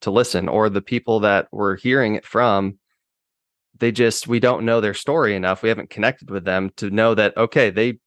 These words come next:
created these things either because they were there too, and this is how they got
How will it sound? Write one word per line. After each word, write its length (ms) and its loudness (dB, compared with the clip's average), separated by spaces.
created 460 0
these 220 -6
things 580 -4
either 520 0
because 500 -2
they 180 4
were 160 0
there 260 2
too, 460 -2
and 120 -6
this 180 -2
is 100 -2
how 180 0
they 220 0
got 340 0